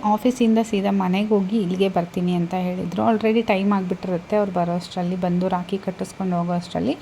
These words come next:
ಊಟದ ಟೈಮ್ ಆಗಿಬಿಟ್ಟಿರುತ್ತೆ. So ಅದಕ್ಕೋಸ್ಕರ ನಾನು ಇಲ್ಲಿ ಸಂಜೆ ಆರು ಗಂಟೆಯಿಂದನೇ ಅಡುಗೆಗೆ ಪ್ರಿಪೇರ್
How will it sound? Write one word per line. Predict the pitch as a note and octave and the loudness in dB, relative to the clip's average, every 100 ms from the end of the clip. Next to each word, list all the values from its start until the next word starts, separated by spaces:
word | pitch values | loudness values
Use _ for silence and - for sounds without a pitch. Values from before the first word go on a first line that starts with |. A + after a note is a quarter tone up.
| - - - A#3+ | -10 -20 -2 2
ಊಟದ | B3 B3+ A3 | 2 2 2
ಟೈಮ್ | G3+ G3 | 4 2
ಆಗಿಬಿಟ್ಟಿರುತ್ತೆ. | F#3 F3 E3 D#3+ C4 C#4+ | 0 -2 -4 -4 -2 -2
So | B3+ A3+ | 0 0
ಅದಕ್ಕೋಸ್ಕರ | F#3 G3 G3 - G3 B3+ - - - | -2 -2 -4 -2 -2 -2 -4 -16 -2
ನಾನು | A3 G#3+ | 2 2
ಇಲ್ಲಿ | G#3+ A3 | 2 0
ಸಂಜೆ | G3 G3 A3 F#3 F#3 | 0 2 0 0 0
ಆರು | A3 A#3 | 2 2
ಗಂಟೆಯಿಂದನೇ | A3 A3 G#3 G3+ G#3 B3 | 2 0 0 2 2 0
ಅಡುಗೆಗೆ | F#3+ F#3 F3+ G#3 G3+ | 0 -2 0 0 -2
ಪ್ರಿಪೇರ್ | F#3 F#3 F3+ | -4 -2 0